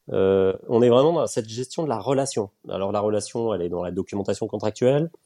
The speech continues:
elle est dans les livrables attendus, elle est dans les bénéfices attendus, elle est dans la performance attendue, elle est aussi dans la relation de personnes,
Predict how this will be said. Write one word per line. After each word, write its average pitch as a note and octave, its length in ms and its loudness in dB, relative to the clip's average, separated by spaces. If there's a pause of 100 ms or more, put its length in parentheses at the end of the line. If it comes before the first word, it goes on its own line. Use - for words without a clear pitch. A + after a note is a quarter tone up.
(400)
elle G#2+ 200 4
est A#2 160 6
dans G#2 280 6
les G#2+ 140 4
livrables A2+ 600 2
attendus, C#3+ 520 -2
elle C3 120 2
est A2+ 60 2
dans G#2 120 -2
les G2+ 100 -4
bénéfices A#2 520 -2
attendus, B2+ 480 0 (420)
elle A2 160 2
est - 40 6
dans G#2 80 6
la G#2+ 100 2
performance C3+ 600 0
attendue, B2 580 0
elle A#2+ 120 2
est A#2 60 4
aussi C#3+ 520 0
dans A#2 220 4
la A#2 120 4
relation A#2 500 2
de A2 80 0
personnes, E3 560 0